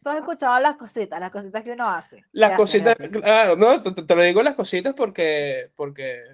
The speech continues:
Speaker 2: porque sí, bueno, en, en verdad siempre he estado pendiente. Pero,
Speaker 1: Gracias,
Speaker 2: pero
Speaker 1: amigo.
Speaker 2: sí, creo que si yo, el, ya al final de esto, quería terminar con las ideas que teníamos. Muchísimas gracias por venir. De verdad estoy muy agradecido.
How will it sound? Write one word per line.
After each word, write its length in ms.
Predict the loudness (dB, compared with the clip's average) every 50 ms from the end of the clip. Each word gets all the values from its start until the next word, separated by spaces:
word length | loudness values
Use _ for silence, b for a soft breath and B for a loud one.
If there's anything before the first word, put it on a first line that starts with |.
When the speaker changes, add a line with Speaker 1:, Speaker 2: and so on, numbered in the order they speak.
| _ _
Speaker 2:
porque 200 | _ _ _ -8
sí, 140 | -6 -6
bueno, 240 | -6 -6 -8 -10 -12
en, 160 | -14 -14 -14 -14
en 100 | -12 -10
verdad 160 | -8 -8 -8
siempre 220 | -10 -12 -16 -18 -12
he 20 |
estado 180 | -8 -8 -8 -8
pendiente. 380 | -8 -12 -14 -14 -16 -18 _ _ _ _ _ b b b b b _ -4
Pero, 260 | -2 0 0 0 0 0
Speaker 1:
Gracias, 360 | 0 -2 -2 -2 -2 -4 -4 -4
Speaker 2:
pero 140 | -4 -4 -4
Speaker 1:
amigo. 40 | -6
Speaker 2:
sí, 300 | -8 -14 -14 -14 -16 _ _ _
creo 200 | -12 -10 -10 -10
que 80 | -12
si 160 | -14 -14 -12 -8
yo, 640 | -6 -6 -4 -4 -4 -6 -8 -8 -10 -10 -12 -14 -18 -20 _ _ _ _ -18
el, 380 | -16 -14 -14 -14 -16 -16 -14 -12
ya 80 | -10 -10
al 100 | -10 -12
final 340 | -14 -12 -8 -8 -6 -6 -6
de 140 | -8 -8 -8
esto, 240 | -10 -12 -14 -14 -14
quería 280 | -12 -12 -12 -12 -12
terminar 360 | -14 _ -18 -14 -14 -14 -14 -16 -18 -20 -20
con 240 | -20 -20 -16 -14 -12
las 100 | -12 -8
ideas 240 | -6 -6 -6 -6 -8
que 60 | -10 -14
teníamos. 600 | -14 -12 -10 -10 -10 -10 -10 -10 -12 -14 _ -12
Muchísimas 460 | -10 -10 -10 -8 -6 -6 -6 -4 -2
gracias 260 | -4 -4 -4 -6 -4
por 140 | 0 0 0
venir. 340 | 0 0 -2 -4 -6 -8 _ _ _ _ _ _ _ _ _ _ _ _ _ _ _
De 120 | -4 -2
verdad 240 | 0 0 2 0 0
estoy 180 | -2 -4 -6 -6
muy 140 | -4 -2 -2
agradecido. 680 | 0 0 2 2 0 0 -2 -4 -4 -4 -4 -6 -8